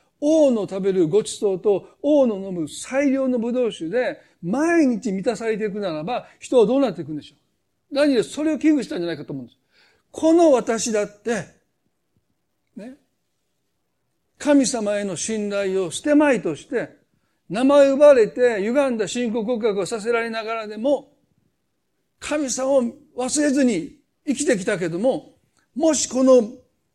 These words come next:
ごちそうとブドウ酒に私が満たされていくならば、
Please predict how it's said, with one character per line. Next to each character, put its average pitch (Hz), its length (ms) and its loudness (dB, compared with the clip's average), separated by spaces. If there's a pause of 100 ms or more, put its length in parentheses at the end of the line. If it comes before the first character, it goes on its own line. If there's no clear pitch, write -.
(640)
ご 254 160 0
ち - 80 -2
そ 269 260 2
う 208 80 -4
と 226 320 0
ブ 202 120 -6
ド 277 220 8
ウ 240 60 0
酒 208 220 -4
に 196 140 -6
私 208 380 -4
が 190 100 -2
満 196 140 -6
た 269 160 -4
さ 294 140 -2
れ 294 120 0
て 294 120 -2
い 262 40 -8
く 285 100 -8
な 262 120 -6
ら 180 160 -12
ば、 247 240 -10